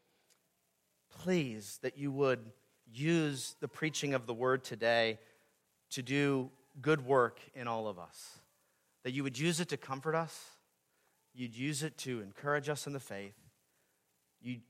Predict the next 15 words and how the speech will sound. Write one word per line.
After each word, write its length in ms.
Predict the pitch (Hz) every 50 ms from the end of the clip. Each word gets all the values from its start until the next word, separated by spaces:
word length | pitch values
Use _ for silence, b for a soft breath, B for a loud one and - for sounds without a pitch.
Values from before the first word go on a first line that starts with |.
| _ _
use 300 | - 123 170 226 214 170
it 100 | 190 -
to 80 | - 151
build 320 | 131 - 175 196 208 170
up 160 | 196 175 -
our 220 | 151 139 131 120 - - _ _ _ _ _ _ _ _ _ _ _ _ _
faith, 400 | _ - 151 143 117 104 98 -
Lord. 180 | 131 131 156 175
And 100 | 180 175
you'd 160 | 185 185 156
use 260 | 160 202 233 247 208
it 120 | 247 247 - -
to 100 | 214 180
create 600 | - - - - 170 165 165 175 196 202 196 -
faith 460 | - - - 165 165 170 180 170